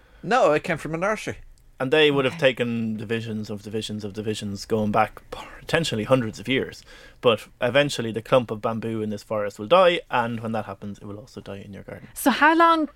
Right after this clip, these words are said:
Speaker 3: do bamboo trees
Speaker 2: Oh,
Speaker 3: typically live?
Speaker 2: I think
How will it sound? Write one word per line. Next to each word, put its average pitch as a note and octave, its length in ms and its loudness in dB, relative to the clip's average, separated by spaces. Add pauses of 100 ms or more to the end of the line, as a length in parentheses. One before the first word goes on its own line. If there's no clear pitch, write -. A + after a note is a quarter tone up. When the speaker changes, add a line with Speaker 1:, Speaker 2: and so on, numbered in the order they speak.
(500)
Speaker 3:
do B3+ 140 0
bamboo A#3 640 2 (420)
trees D#3 140 6
Speaker 2:
Oh, C#3+ 180 6
Speaker 3:
typically A3+ 400 2
live? G#3+ 320 0 (100)
Speaker 2:
I B2+ 100 -6
think A#2 200 -8